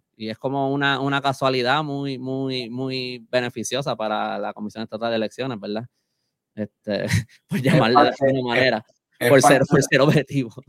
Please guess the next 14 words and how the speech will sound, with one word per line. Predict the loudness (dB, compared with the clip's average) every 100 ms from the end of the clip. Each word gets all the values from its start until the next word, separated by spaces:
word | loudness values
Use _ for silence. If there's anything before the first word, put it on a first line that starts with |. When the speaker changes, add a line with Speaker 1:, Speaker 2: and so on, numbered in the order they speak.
| -12
Speaker 2:
Sí, | -4 0 2
es | 2 4
parte | 4 4
del | 0
sistema | 0 -2 -4 -2 0
de, | 2 2 2 -2 -6
de | -6 -4
desinformación. | -4 -4 -6 -6 -6 -6 -8 -14 -14
O |
sea, | -14 -8 -6 -8 -10
ese, | -10 -8 -8 -10 _ _ -6
mira, | 2 4
la | 4
guerra, | 2 -2 -2 -4 -6